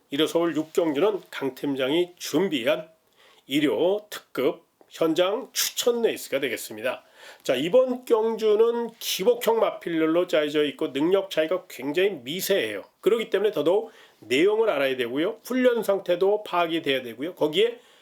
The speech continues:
경주 전개까지 뒷받침돼야만 이번 경주는 노려볼 수 있는 그런 상황이 연출될 수 있는 그런 경주거든요. 그래서 더더욱 이런 세 가지 훈련도 또 전개도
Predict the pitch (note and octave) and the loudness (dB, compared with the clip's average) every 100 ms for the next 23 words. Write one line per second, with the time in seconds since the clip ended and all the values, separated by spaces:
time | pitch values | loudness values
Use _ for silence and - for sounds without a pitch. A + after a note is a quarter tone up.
0 | _ _ - E3+ A3+ C4 C4+ C4 - D3+ | _ _ -2 0 2 0 0 -2 -6 -2
1 | G#3+ C4 B3+ A#3+ G3 A3+ A3 G3 - G3 | 0 2 2 0 0 0 -4 -6 0 0
2 | - G#3+ G3+ - C3+ E3+ E3+ D#3+ F#3 - | 0 -4 -4 -6 0 2 2 2 0 -10
3 | _ _ _ C#3+ D3 D3 C#3+ C3 B2 E3 | _ _ _ 0 2 0 -2 -4 -2 -2
4 | G3+ F#3 B2+ A2+ A#2+ D#3 G#3 G3 D#3 - | 0 0 -2 -2 0 2 2 2 -2 -4
5 | C#3 C#3+ - - D#3+ A3 D#3+ D#3+ B2+ G#2 | -4 -4 -4 -2 0 0 0 -2 -2 -6
6 | - _ _ _ _ _ _ _ _ _ | -20 _ _ _ _ _ _ _ _ _
7 | _ _ _ - C3+ - D3+ B2+ - A2 | _ _ _ -6 -4 -2 -2 -2 -4 -10
8 | G2 - G#3+ A3+ D#3 G#2+ G2 - G#2+ - | -6 2 2 2 0 -2 -12 -18 -12 -4
9 | C#3 D3 - C#3 D3+ - - _ - - | -4 -4 -2 2 2 0 -10 _ -20 -20
10 | - - D#3 A3+ A3+ - - C4+ C4 G3 | -20 -4 2 2 0 -6 -2 0 0 0
11 | A2 - _ _ - F#3 F3+ D#3 B2 G#2 | -8 -16 _ _ -4 0 2 0 -2 -10
12 | - _ _ - A2+ - - D#3 G3+ G3+ | -18 _ _ -4 -2 -2 -2 -2 0 0
13 | B2 - | -2 -10